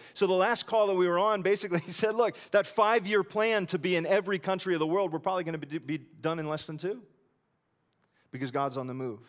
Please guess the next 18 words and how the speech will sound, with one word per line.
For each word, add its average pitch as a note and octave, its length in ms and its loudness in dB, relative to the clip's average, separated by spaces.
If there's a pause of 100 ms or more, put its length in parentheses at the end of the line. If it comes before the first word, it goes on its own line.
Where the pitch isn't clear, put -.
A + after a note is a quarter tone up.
(720)
God's C3 260 -4
stirring C3+ 640 -4
in A#2 140 -10
this A2 160 -10
area A2+ 200 -6
of G#2+ 80 -10
prayer." F#2+ 180 -8
Anyway, A#2+ 340 -4
I C3 60 -8
say G#3 140 -4
all E3+ 160 0
that C#3 140 -2
to B2+ 80 -8
say, F#2+ 300 -12 (180)
as A2 80 -16
a A2 60 -12
long A2 260 -10
introduction, G2+ 500 -14